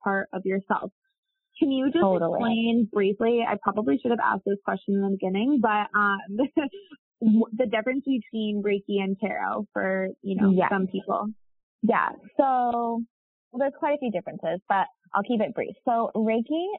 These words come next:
Speaker 2: um, if you are, like, brand new to Reiki, you're like, "What the heck is it?" Um, Reiki is, it's, it's traditionally used, um, it was created in Japan. So, um, it's a
Speaker 1: Oh,
Speaker 2: Japanese
Speaker 1: interesting.
Speaker 2: healing technique. And,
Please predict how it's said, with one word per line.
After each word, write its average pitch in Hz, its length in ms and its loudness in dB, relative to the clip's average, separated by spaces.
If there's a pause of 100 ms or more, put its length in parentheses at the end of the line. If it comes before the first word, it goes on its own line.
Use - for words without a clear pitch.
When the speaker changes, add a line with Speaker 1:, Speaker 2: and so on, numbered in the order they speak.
Speaker 2:
um, 208 280 0 (100)
if 226 100 0
you 226 180 2
are, 330 120 0
like, 302 160 0 (100)
brand 185 220 0
new 190 120 -2
to - 100 -8
Reiki, 180 160 -2
you're 190 140 -2
like, 175 200 -6
"What 208 180 -2
the 208 80 -2
heck 185 240 0
is - 220 -2
it?" - 200 -4 (540)
Um, 190 400 0 (140)
Reiki 202 960 -2
is, 208 60 -6 (180)
it's, 208 160 0 (400)
it's 202 180 0 (480)
traditionally 277 640 0
used, 208 280 2 (100)
um, 175 340 0
it 202 120 0
was 208 200 0
created 233 260 0
in 226 120 4
Japan. 196 480 -2 (180)
So, 185 280 2 (280)
um, 185 260 0
it's 151 140 -2
a 190 120 -2
Speaker 1:
Oh, 214 40 2
Speaker 2:
Japanese 226 420 0
Speaker 1:
interesting. 208 120 4
Speaker 2:
healing 180 440 -2
technique. 180 460 -4 (500)
And, 202 500 0